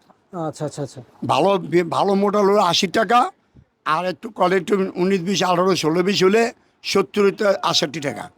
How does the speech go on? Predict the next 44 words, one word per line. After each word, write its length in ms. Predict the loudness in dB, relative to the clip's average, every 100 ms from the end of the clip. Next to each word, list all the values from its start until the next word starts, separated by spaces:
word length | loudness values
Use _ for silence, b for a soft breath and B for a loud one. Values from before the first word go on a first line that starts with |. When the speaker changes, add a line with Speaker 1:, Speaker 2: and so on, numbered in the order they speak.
| -8
Speaker 1:
আমরা 180 | -6
কিছু 240 | -2 -2 -2
কিছু 160 | -2 0
জায়গায় 200 | 0 0
Speaker 2:
আহ, 60 |
Speaker 1:
বেশি 340 | -2 -2 0 0
দাম 200 | 0 0
দেখতে 240 | 0 -2
পাচ্ছি 240 | -2 -4
রসুনের 240 | -6 -4 -4
Speaker 2:
আহ, 60 |
Speaker 1:
বাজারে। 140 | -2 0
Speaker 2:
বেশি 180 | 2 2
দাম 160 | 2 2
রসুন 280 | 0 0
হলে 120 | -2 -2
চানা 320 | -2 0 2
রসুনটা 340 | 2 2 2
আছে 140 | 2 2
না? 300 | 2 2 -2 -10 -20
Speaker 1:
জি। 100 | -20 _
Speaker 2:
ওই 260 | -10 -10 -10 -10
চানা 260 | -8 -4
রসুনটা 400 | -2 -2 0 0
মনে 240 | 2 4 2
করেন 380 | 2 2 0 -2
ষাট 260 | -4 -6 -4
টাকা 120 | 0
করতে 220 | 0 0
আট 140 | -4 -2
টাকা। 340 | -2 0 -2 -4 _ -10
Speaker 1:
একশো। 360 | -8 -8 -14 -10
Speaker 2:
একশো। 400 | -6 -4 -2 -4 -6 _ _ _ _ _
একশো 320 | -8 -4 2 2
আট 260 | 2 -2 -2
টাকা 120 | 0
করতে 220 | 0 0
ষাট 200 | -2 -4 -2
টাকা 200 | -2 0
কেজি। 380 | 0 2 2 0 _ _ _ _ -8
আর 240 | -4 -4 -2
আদা 340 | -2 0 0
মনে 200 | 2 2
হন 220 | 2 0